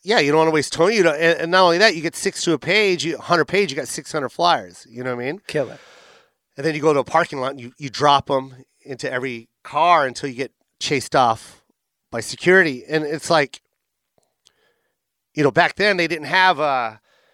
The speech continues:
Speaker 1: open mics where I was at. I was in, you know, I was in Las Vegas, so I had to rent my own theaters.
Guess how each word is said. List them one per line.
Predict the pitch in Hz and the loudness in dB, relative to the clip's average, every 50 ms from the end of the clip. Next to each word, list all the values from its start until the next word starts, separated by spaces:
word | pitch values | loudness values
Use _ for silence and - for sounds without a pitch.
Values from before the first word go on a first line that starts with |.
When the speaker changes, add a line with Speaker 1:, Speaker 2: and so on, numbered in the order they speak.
| _ _ _ _ _ _ _ _ | _ _ _ _ _ _ _ _
Speaker 1:
open | - 180 160 - 156 143 | 4 4 4 4 0 -4
mics | 139 135 131 135 120 - - - | 0 0 0 0 -2 -4 -10 -4
where | 139 127 | -2 0
I | 120 117 | 0 0
was | 113 101 113 | -2 -2 -4
at. | 117 107 | -4 -2
I | 110 | -2
was | 117 113 113 | -4 -4 -4
in, | 131 123 | -8 -8
you | 120 123 127 | -8 -4 -2
know, | 120 | -2
I | 117 | -2
was | 120 120 110 | -2 -2 -4
in | 120 | -6
Las | 113 110 107 101 - | -6 -6 -6 -8 -8
Vegas, | - 120 120 127 123 104 87 - | -6 -4 -4 -4 -6 -10 -14 -14
so | - - 127 117 113 107 101 98 _ _ _ _ _ _ _ _ _ _ | -8 -4 -2 0 0 -2 -2 -6 _ _ _ _ _ _ _ _ _ _
I | - | -2
had | 139 151 | -2 0
to | 120 123 | 0 0
rent | 113 147 139 131 | -2 -2 -2 -2
my | 135 131 | -2 -2
own | 131 120 110 | -2 -2 -4
theaters. | _ - 151 156 143 110 92 78 71 - - - | _ -6 -4 -4 -4 -6 -8 -16 -20 -20 -20 -20